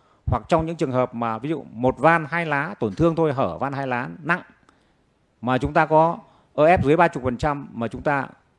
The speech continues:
tiên lượng rằng có thể sửa được van này thì chúng ta vẫn có chỉ định mổ. Bởi vì chúng ta sẽ giữ được toàn bộ dây chằng và giữ được chức năng tim sau mổ. Nhưng nếu mà tổn thương cùng hai van một lúc thì trường hợp đó tôi phân tích rồi là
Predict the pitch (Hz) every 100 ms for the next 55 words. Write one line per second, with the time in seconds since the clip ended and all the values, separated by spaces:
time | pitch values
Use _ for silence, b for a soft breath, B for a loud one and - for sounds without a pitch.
0 | _ _ 202 196 196 165 131 127 110 -
1 | 143 123 139 - 139 98 101 139 135 127
2 | 98 92 _ - 120 131 156 147 202 233
3 | 208 - 117 120 107 78 _ _ _ _
4 | _ _ _ - 107 123 135 139 147 147
5 | 147 208 190 - 131 123 113 143 151 120
6 | 110 104 165 131 196 170 139 156 131 147
7 | 135 120 78 b b b - 185 185 165
8 | 151 147 185 143 - _ 123 85 147 143
9 | 131 b b _ 156 135 120 139 131 139
10 | 131 104 165 - - 110 104 90 _ _
11 | - 113 113 110 135 135 131 123 123 127
12 | 95 - 95 98